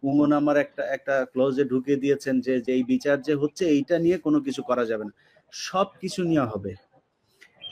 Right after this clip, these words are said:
বিডিআর এর ওই দিন কি হয়েছে সেইটা না, খালি ওই দিনের আগেও কাকে কোথায় পোস্টিং দেওয়া হয়েছে, র্যাব টুতে হঠাৎ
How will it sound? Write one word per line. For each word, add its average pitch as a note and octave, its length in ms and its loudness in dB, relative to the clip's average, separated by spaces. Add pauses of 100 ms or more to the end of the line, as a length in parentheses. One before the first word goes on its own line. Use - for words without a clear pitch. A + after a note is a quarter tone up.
(120)
বিডিআর D3 440 2
এর F3+ 100 4
ওই D#3+ 220 4
দিন F3 340 0
কি F#3+ 200 0
হয়েছে F#3+ 300 2
সেইটা F#3+ 420 4
না, F#3+ 120 2
খালি D#3 200 2
ওই D3 200 6
দিনের F3 260 2
আগেও E3 520 4
কাকে C#3+ 440 -2
কোথায় E3 340 -2
পোস্টিং D#3+ 460 -4
দেওয়া D#3+ 160 2
হয়েছে, C#3+ 200 0
র্যাব D3+ 140 4 (140)
টুতে D3+ 200 -4
হঠাৎ D3 300 -2